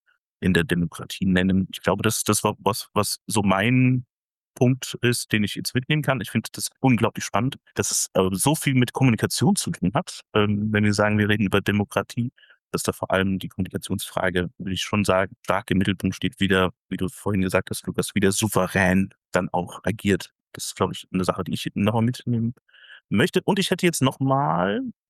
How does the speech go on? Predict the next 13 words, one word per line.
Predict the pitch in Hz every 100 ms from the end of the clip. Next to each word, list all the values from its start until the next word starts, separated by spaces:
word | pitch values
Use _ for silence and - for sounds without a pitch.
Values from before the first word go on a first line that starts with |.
| _ -
eine | 117 110
Frage, | - 110 117
bevor | 117 117 107
ihr | 117
beide | 110 -
natürlich | 104 - -
auch | 110
noch | 113
mal | 113 110
ein | 98 101
kurzes, | 104 - - - -
äh, | 95
Schlusswort | - - - 131 127